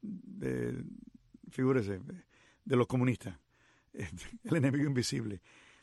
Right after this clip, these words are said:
El segundo es la revolución cubana ante América Latina. Eh, la revolución del año treinta, no tiene que ver con el robo que hizo Castro de nuestra revolución.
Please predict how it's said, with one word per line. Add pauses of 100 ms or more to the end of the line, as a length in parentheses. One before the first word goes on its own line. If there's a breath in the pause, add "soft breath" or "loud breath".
(440 loud breath)
El
segundo
es
la
revolución
cubana
ante
América
Latina. (920 soft breath)
Eh,
la
revolución
del
año
treinta,
no
tiene
que
ver
con (300 loud breath)
el
robo (240 soft breath)
que
hizo
Castro
de
nuestra
revolución.